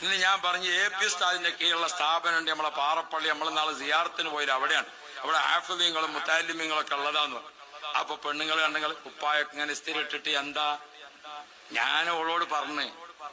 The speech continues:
എന്നോട് ആൾക്കാർ ചോദിക്കാറുണ്ട്, "ഉസ്താദെ, നിങ്ങൾക്ക് എന്നും പുതിയ കുപ്പായാണല്ലോ" എന്ന് ചോദിക്കാറുണ്ട്.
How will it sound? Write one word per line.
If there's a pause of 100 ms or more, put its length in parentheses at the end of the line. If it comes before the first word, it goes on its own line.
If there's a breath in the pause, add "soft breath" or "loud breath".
(360)
എന്നോട്
ആൾക്കാർ
ചോദിക്കാറുണ്ട്,
"ഉസ്താദെ,
നിങ്ങൾക്ക്
എന്നും
പുതിയ
കുപ്പായാണല്ലോ" (1080)
എന്ന്
ചോദിക്കാറുണ്ട്.